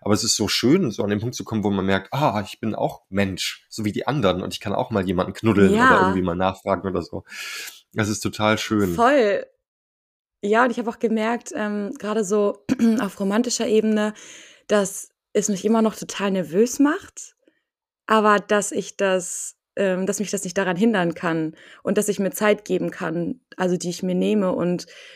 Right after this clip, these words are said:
Speaker 2: ähm, mich so ganz langsam vortaste und das zu erfahren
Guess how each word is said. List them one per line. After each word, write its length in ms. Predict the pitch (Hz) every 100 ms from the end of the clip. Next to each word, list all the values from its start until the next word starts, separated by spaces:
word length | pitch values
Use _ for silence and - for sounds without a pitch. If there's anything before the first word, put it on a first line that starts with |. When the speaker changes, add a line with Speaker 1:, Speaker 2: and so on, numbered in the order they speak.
| -
Speaker 2:
ähm, 300 | 190 190 180
mich 120 | 185 -
so 80 |
ganz 300 | 180 208 -
langsam 400 | 202 202 220 190
vortaste 800 | 175 - 214 - 175 - - 202 -
und 440 | 185 185 180 - - - - _ _
das 400 | 202 196 - -
zu 140 | -
erfahren 800 | - 185 - 220 240 240 240 254